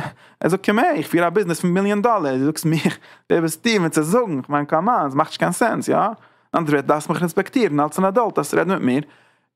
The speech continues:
דאס איז אבער פסיכאלאגיש, אבער מיר רעדן טeuer, מיר רעדן פילאסאפיש, טיפער.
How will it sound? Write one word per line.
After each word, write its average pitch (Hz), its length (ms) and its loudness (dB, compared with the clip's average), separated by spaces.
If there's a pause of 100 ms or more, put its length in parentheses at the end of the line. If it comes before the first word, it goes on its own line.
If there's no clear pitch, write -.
(140)
דאס 185 140 -2
איז 185 60 0
אבער 131 280 2
פסיכאלאגיש, 139 720 0
אבער 156 200 -2 (140)
מיר 139 140 2
רעדן 143 160 0
טeuer, 135 480 0
מיר 127 100 2
רעדן 123 520 -2
פילאסאפיש, 127 520 0
טיפער. 143 320 -2